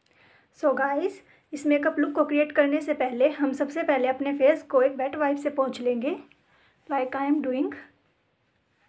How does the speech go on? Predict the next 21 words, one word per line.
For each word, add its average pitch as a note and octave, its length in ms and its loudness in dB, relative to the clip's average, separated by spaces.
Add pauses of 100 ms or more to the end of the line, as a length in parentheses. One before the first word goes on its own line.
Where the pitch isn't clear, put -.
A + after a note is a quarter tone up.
(2250)
जिससे C#4 320 -8
कि F4 160 -2
हमारे C4+ 280 2
फेस D4 360 -2
पे D4 120 2
जो D4+ 180 0
भी D#4 200 -4
एक्स्ट्रा D4 340 -2
डर्ट C#4+ 340 -2
या C4+ 220 0 (460)
कोई D4 120 6
मेकअप C#4+ 400 2
प्रोडक्ट C4 440 0
है C4 120 -6 (300)
वो C#4 100 2
रिमूव C#4+ 380 2
हो C4+ 120 6
जाए। B3+ 260 -4 (4000)
पोंछने C#4 540 -2
के C#4+ 120 2
बाद B3 300 2